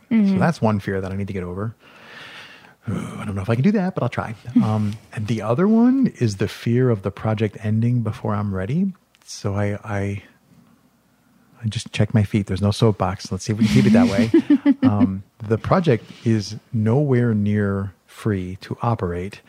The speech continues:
Speaker 1: Um, I'm not gonna mention numbers, but it is absolutely nowhere near being anywhere laughably close to being self-supported by the people who support us on Patreon. We have a Patreon. People could support us on Patreon.
Speaker 2: Shout out to those who do.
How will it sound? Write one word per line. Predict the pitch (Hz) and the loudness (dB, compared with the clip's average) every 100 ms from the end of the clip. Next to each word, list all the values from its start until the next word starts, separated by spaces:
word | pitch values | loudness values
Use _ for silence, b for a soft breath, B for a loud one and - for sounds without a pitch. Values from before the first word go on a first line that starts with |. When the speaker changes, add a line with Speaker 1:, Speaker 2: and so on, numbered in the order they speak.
| B B B B _ | B B B B _
Speaker 1:
Um, | 101 95 92 | -4 -4 -2
I'm | 95 | -4
not | 101 | -4
gonna | 110 101 - | -4 -6 -4
mention | 110 101 110 | -4 -2 -2
numbers, | 113 120 107 107 104 - | 0 2 0 -2 -6 -12
but | 107 98 104 | -10 -4 -4
it | 104 | -4
is | 107 110 | -6 -8
absolutely | 120 127 - 135 117 | -4 -4 0 0 2
nowhere | 110 107 104 104 101 | 0 0 -2 -4 -4
near | 104 101 101 95 | -2 -2 -2 -2
being | 107 107 123 _ _ _ | -2 -2 -4 _ _ _
anywhere | 160 160 147 127 120 | -2 2 2 2 0
laughably | 113 113 127 131 117 123 | -2 -4 0 0 0 -2
close | - - 160 139 117 - | -2 -4 0 0 0 -6
to | - | -8
being | 110 107 | -4 -4
self-supported | - 107 101 113 - 104 98 98 101 | -2 -2 -2 -6 -4 -4 -2 -4 -6
by | 95 98 | -8 -8
the | 101 | -10
people | - 120 101 | -10 -8 -6
who | 107 | -8
support | - 104 127 | -10 -6 -6
us | 131 | -2
on | 117 | -4
Patreon. | 110 135 - 160 147 | -2 -2 0 -2 0
We | |
have | 127 | -2
a | 127 | -4
Patreon. | 123 127 135 135 139 | -6 -6 -4 -2 -2
People | 131 127 127 | -4 -8 -8
could | 123 | -8
support | 120 107 113 | -8 -6 -6
us | 117 | -8
on | 101 | -10
Patreon. | 110 - 143 B B B B B - | -10 -12 -18 B B B B B -14
Speaker 2:
Shout | - 214 | -2 2
out | 208 - | 2 0
to | 220 | 2
those | 214 202 | 2 2
who | 226 | 4
do. | 214 202 | 4 4